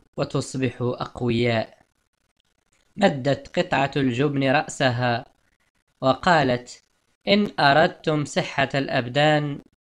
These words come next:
عليكم بمشتقات الألبان." قفزت البيضة وقالت: "أنا جميلة المائدة، أنا الصحة والفائدة، هذا يأكلني مسلوقة،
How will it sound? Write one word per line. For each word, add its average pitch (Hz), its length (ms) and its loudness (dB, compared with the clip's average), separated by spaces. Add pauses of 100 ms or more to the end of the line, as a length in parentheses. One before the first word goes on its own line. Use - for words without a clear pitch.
عليكم 131 800 2
بمشتقات 131 1200 -2
الألبان." 123 840 -2 (800)
قفزت 139 520 0
البيضة 135 640 2 (600)
وقالت: 117 800 2 (480)
"أنا 160 320 4
جميلة 131 600 0 (100)
المائدة، 127 880 0 (520)
أنا 139 200 2
الصحة - 640 -2
والفائدة، 127 1120 -2 (460)
هذا 135 680 2
يأكلني 127 840 0
مسلوقة، 131 800 -2